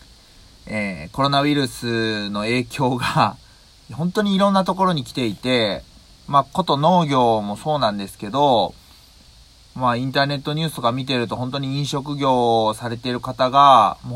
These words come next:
本当倒産とか、まあ、本当か、どこまで本当かがね、わかんないんですけど、えー、まあ、世界にね、広げると、えーっと、オーストラリアだったかな、は、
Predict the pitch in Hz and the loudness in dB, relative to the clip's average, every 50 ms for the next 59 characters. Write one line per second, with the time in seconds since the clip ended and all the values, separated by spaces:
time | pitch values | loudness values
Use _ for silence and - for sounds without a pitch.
0 | 127 123 127 127 117 - 131 131 131 127 - 143 131 131 131 131 127 - - - | -8 -8 -8 -10 -8 -4 -2 -2 -2 -2 2 4 4 4 4 2 0 -6 -16 -20
1 | - - - - - - 117 - 120 120 117 107 98 101 117 113 - 165 170 170 | -20 -20 -20 -16 -16 -16 -4 2 4 6 6 6 4 2 -2 0 0 -4 -4 -2
2 | - 180 - - - - 143 202 214 247 240 214 196 175 160 143 151 151 151 147 | -6 -6 -8 -8 -12 -2 -2 -2 0 2 4 4 4 4 4 0 -2 -4 -4 -6
3 | - - 156 143 147 143 127 - 135 127 131 123 127 147 147 143 131 131 135 - | -6 -4 -2 -2 -2 -2 -6 -8 -6 -4 -4 -4 -2 -2 -4 -2 -2 -2 -2 -2
4 | 175 175 180 175 170 151 139 127 113 110 110 - - 110 110 - 143 139 131 - | -2 -2 0 0 0 -2 -2 -4 -6 -6 -8 -8 -10 -6 -2 2 4 4 4 4
5 | 92 85 - - - - - - - - - - - - - - - - - - | 4 0 -2 -10 -20 -20 -20 -20 -20 -20 -20 -20 -20 -20 -20 -20 -20 -20 -20 -20
6 | - - - - - - 117 107 104 - - - - - - - - - 139 143 | -20 -20 -20 -20 -16 -12 -12 -12 -10 -12 -14 -14 -16 -16 -18 -16 -6 -2 -2 0
7 | 139 - 185 175 - 175 147 131 127 117 113 131 139 139 131 120 - - - 135 | 0 0 -2 4 4 4 4 4 2 -2 -2 0 0 0 -2 -4 -8 -10 -4 -2
8 | 135 135 131 135 131 127 123 - - 180 180 175 151 135 120 - - - - - | -2 0 0 -2 -2 -2 -4 -4 0 2 4 6 6 6 6 4 2 -2 -8 -18
9 | - - - - - - - - - 113 110 104 101 98 - - - - 110 101 | -20 -20 -20 -20 -20 -20 -20 -14 -10 -8 -8 -8 -8 -10 -12 -14 -12 -10 -4 0
10 | 131 151 156 - - - 185 185 196 202 185 156 123 104 92 98 92 - - 113 | 0 0 0 0 -2 -2 2 4 4 4 4 2 0 0 -2 -6 -10 -12 -14 -12
11 | - 104 107 110 104 95 90 - - - - - - - 135 147 156 160 151 - | -10 -8 -6 -4 -4 -4 -6 -10 -16 -20 -20 -20 -6 2 6 8 8 8 8 4
12 | - | 0